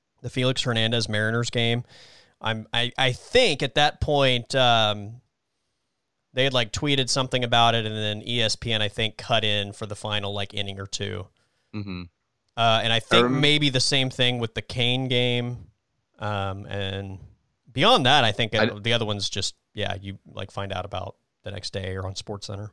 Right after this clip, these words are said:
Speaker 2: Right. I, I know I watched, I saw the end of the Dallas Braden one because it was on a Mo-, it was on Mother's Day, so it was a Sunday,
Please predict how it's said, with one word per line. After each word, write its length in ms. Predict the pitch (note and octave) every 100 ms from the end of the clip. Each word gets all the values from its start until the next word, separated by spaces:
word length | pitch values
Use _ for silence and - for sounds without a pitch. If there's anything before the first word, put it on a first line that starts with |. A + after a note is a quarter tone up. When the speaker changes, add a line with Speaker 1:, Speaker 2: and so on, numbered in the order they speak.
| _
Speaker 2:
Right. 460 | G2 E2+ D#2 D#2 - _ _ _ _
I, 240 | A#2 A#2+ C3
I 20 |
know 180 | D#3+ D#3
I 120 | C3+
watched, 420 | A#2+ A#2+ A#2+ -
I 200 | F#2+ G#2+
saw 260 | G#2+ E3 D3
the 140 | B2+
end 100 | B2
of 60 | A2+
the 80 | G2+
Dallas 280 | G#2 G2+ G2+
Braden 320 | G2+ F#2+ F#2
one 220 | F#2 F2+
because 240 | F#2 A2+ A2
it 40 |
was 120 | A2
on 120 | A2 G2
a 60 |
Mo-, 220 | F#2 G2 G2+
it 40 | A#2
was 140 | A#2+
on 140 | A#2+
Mother's 300 | G#2+ A2 G#2
Day, 200 | G2+ G2+
so 100 | G2
it 40 | G#2
was 60 |
a 40 | F#2
Sunday, 680 | - A2 G2+ G2 F#2 F2